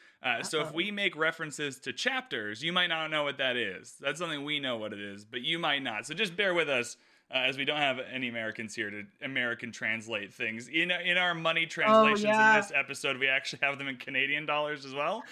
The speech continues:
Speaker 1: So feel free, if you're not from Canada, to just do your translating as necessary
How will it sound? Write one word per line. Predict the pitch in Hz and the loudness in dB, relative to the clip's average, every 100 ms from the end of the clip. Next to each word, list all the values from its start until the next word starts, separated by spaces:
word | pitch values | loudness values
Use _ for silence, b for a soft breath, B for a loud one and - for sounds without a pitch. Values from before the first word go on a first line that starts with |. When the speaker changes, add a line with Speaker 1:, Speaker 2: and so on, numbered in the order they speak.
| B 370 | B -6
Speaker 1:
So | - 170 | 0 0
feel | 156 - 233 | 0 2 2
free, | 240 - 190 165 156 147 | 0 -2 2 4 2 2
if | 156 | 0
you're | 156 156 | 0 0
not | 151 151 151 156 165 | 0 0 0 0 -4
from | 156 | -8
Canada, | 139 135 127 117 | -2 -2 -2 -2
to | 117 120 | -4 -4
just | 131 123 | -6 -6
do | 120 165 175 | -6 -4 -4
your | 170 151 | -4 -4
translating | 143 143 127 120 117 113 117 | -4 -4 -4 -4 -4 -4 -4
as | 117 117 | -4 -6
necessary | 120 113 120 117 104 98 95 | -6 -10 -10 -6 -4 -4 -8